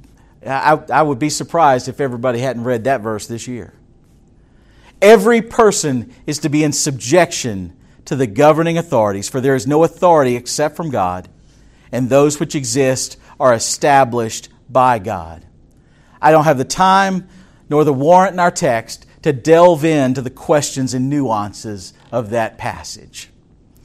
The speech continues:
That's a sermon for a completely other day. What I will say is that Scripture on this point is clear. Obey the government when there is no clear sinfulness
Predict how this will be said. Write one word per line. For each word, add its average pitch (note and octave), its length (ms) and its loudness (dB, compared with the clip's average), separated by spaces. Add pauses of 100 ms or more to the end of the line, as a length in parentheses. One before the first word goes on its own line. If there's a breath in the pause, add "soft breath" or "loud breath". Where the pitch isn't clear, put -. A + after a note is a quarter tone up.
(140 soft breath)
That's A#2+ 160 -6
a A2+ 40 -8
sermon D3 640 -4 (580 soft breath)
for - 180 -14
a F2 40 -12
completely C3 640 -8
other B2+ 160 -8
day. F#2 320 -16 (920 soft breath)
What D3 120 4
I C3 100 8
will D#3 260 2
say E3+ 480 2 (180 loud breath)
is C3+ 180 -6
that D3+ 120 -10
Scripture E3+ 800 -6
on D3 220 -4
this C#3+ 240 -4
point C3+ 380 -8
is C3 140 -8
clear. F2+ 520 -12 (280 soft breath)
Obey D#3+ 560 0
the G3 120 -4
government C#3 460 -4
when C3+ 120 -10
there B2 160 -6
is G#2+ 100 -14
no B2+ 160 -4
clear F#3 800 -10 (140)
sinfulness G#2 920 -12